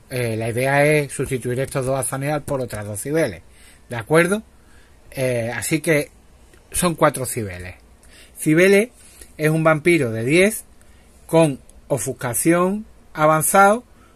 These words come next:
animalismo avanzado, daimonium avanzado, presencia avanzado, serpente avanzado y taumaturgia avanzado, que la taumaturgia es la única disciplina que no vamos a llegar a utilizar.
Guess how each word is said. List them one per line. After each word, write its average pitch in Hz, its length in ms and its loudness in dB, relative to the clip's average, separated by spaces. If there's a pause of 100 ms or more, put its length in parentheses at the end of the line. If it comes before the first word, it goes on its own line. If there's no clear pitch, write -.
(240)
animalismo 151 680 0
avanzado, 170 680 2
daimonium 147 680 0
avanzado, 165 560 2 (840)
presencia 147 520 0
avanzado, 170 360 0 (220)
serpente 139 540 -6
avanzado 151 300 -2
y 170 40 -8
taumaturgia 135 480 -6
avanzado, 147 320 -8 (360)
que 156 140 -2
la 147 180 2
taumaturgia 147 500 -4
es 170 60 0
la 160 100 4
única 160 240 0
disciplina 160 500 -2
que 151 140 -8
no 143 100 -6
vamos 135 260 -6
a 127 60 -6
llegar 123 180 -4
a 131 60 -4
utilizar. 98 420 -14